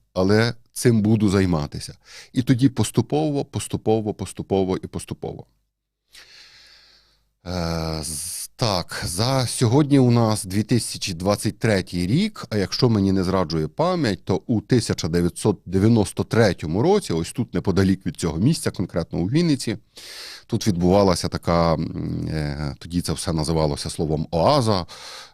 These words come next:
е, такий дитячий табір, з'їхалося багато різних, різних дітей. Е, якщо не помиляюся, це був саме третій рік чи четвертий, от не пам'ятаю, якось так. Е, ну,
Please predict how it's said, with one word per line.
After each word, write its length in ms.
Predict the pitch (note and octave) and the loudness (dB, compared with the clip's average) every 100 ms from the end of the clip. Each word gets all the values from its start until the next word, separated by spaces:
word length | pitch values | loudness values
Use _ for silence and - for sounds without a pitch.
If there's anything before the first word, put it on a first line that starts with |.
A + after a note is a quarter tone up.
| - | -6
е, 200 | D#2+ D2 | -4 -2
такий 240 | D#2 F2 E2+ | -4 -2 0
дитячий 480 | F2 F#2+ E2+ F2 | 2 0 0 -2
табір, 520 | - C#3+ E3+ C3 A#2+ G#2 E2 | 0 2 2 2 2 0 -6
з'їхалося 560 | D#2 F2+ - D#2 - D2 | -2 -2 0 0 -2 -4
багато 640 | D2+ E2+ - D2+ D2+ - | -2 -2 -2 -4 -4 -2
різних, 480 | F#2+ D#3+ A2 E2+ - | 4 4 4 2 -2
різних 320 | F2+ D#2 D#2+ | -2 -2 -2
дітей. 600 | D#2+ - E3 E3 C#3+ - - - - - - | -2 -2 -2 -2 -4 -8 -20 -18 -16 -18 -14
Е, 320 | - E2 D#2 | -6 -2 0
якщо 320 | E2+ F#2 - A#2+ | 0 0 4 4
не 80 | |
помиляюся, 560 | G#2 G#2 G2+ E2+ D#2+ E2+ | 4 4 6 4 2 -2
це 100 | - | -6
був 180 | D2+ E2 | -6 -4
саме 220 | E2+ E2 | 0 0
третій 380 | - A#2 - E2+ | 2 0 0 0
рік 420 | D#2+ - - - - _ _ | 0 -4 -14 -16 -20 _ _
чи 100 | F#2+ | -10
четвертий, 540 | - - F#2 - - | -8 -4 -4 -4 -6
от 160 | F2+ - | -6 -2
не 60 | A#2 | 0
пам'ятаю, 580 | A2+ A2+ - D2 - - - - - - - - - - | 2 2 2 -2 -2 -6 -8 -8 -10 -12 -12 -10 -12 -6
якось 420 | A2 C3 B2 - | 0 0 0 -4
так. 300 | E2+ D2 - _ _ - - - - - | -4 -8 -10 _ _ -20 -20 -20 -14 -6
Е, 40 | |
ну, 200 | - D3+ | 0 0